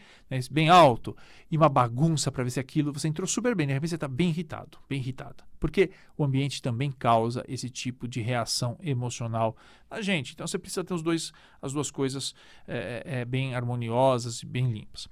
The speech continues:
Então você limpou, fez aquela limpeza na casa, você já vai sentir, né, um, já uma grande diferença no seu, na atmosfera do ambiente, né?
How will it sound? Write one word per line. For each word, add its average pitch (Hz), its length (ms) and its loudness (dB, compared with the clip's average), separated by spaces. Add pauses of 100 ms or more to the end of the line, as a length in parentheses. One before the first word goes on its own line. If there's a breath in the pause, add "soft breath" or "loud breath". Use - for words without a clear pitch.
(160 soft breath)
Então 233 120 -4
você 262 100 0
limpou, 196 340 0
fez 147 180 -4
aquela 131 200 -4
limpeza 135 460 0
na 117 140 -2
casa, 135 320 4
você 151 140 -6
já 156 100 -2
vai 160 100 0
sentir, 135 560 -2 (300)
né, 127 220 -2 (440 loud breath)
um, 143 160 -2
já 143 140 4
uma 143 160 2
grande 143 340 2
diferença 135 880 0 (420 loud breath)
no 123 160 -2
seu, 120 760 0
na 131 140 -2
atmosfera 135 840 4
do 104 80 -6
ambiente, 104 580 -8
né? 123 200 -6